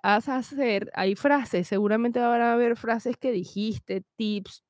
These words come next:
trucos, historias, anécdotas, lo que sea, durante esa grabación que te van a servir para llevarlos a otro ecosistema digital como es Instagram, que es más efímero, que es más rápido,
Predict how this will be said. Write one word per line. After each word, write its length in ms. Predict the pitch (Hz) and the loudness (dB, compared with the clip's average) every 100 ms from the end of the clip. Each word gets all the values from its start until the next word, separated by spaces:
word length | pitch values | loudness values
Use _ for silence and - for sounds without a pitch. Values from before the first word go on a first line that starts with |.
| _ | _
trucos, 640 | 220 220 220 - 180 165 | -4 0 -2 -2 -6 -6
historias, 760 | 190 - - 214 220 208 180 165 | -12 -10 0 4 4 4 0 0
anécdotas, 760 | 180 190 214 214 180 180 185 180 | -2 0 0 0 -2 -2 -2 -2
lo 120 | 202 | -2
que 140 | 208 | -2
sea, 340 | - 240 226 196 | 0 4 4 2
durante 600 | 220 233 220 214 208 190 | 0 6 6 6 4 2
esa 160 | 208 | 2
grabación 580 | 277 294 277 254 240 226 | 2 2 2 0 0 0
que 120 | 240 | -2
te 100 | 220 | -2
van 140 | 208 214 | 0 0
a 40 | |
servir 460 | 247 269 269 226 233 _ _ _ _ - | 0 2 2 2 0 _ _ _ _ -4
para 200 | 208 208 | 2 4
llevarlos 800 | 208 208 254 294 269 208 247 - - | 4 6 6 6 4 0 0 -6 0
a 260 | 190 180 - | 2 2 2
otro 400 | 196 196 214 233 | 2 2 0 -2
ecosistema 640 | 233 247 190 - 175 175 | 0 -2 -2 -6 -8 -4
digital 520 | 202 196 185 165 175 | -4 -4 -4 -4 -4
como 220 | 190 214 | -4 -2
es 100 | 175 | -2
Instagram, 580 | 226 262 233 254 262 269 | 0 0 0 -2 0 0
que 220 | - 185 | -2 -4
es 80 | 170 | -2
más 320 | 190 190 196 208 | -2 -2 -2 -4
efímero, 580 | 202 269 285 220 202 | -4 -4 -2 2 0
que 100 | 208 | 0
es 60 | 180 | -2
más 200 | 165 160 | -4 0
rápido, 600 | 233 233 220 202 196 202 | 6 6 6 4 4 2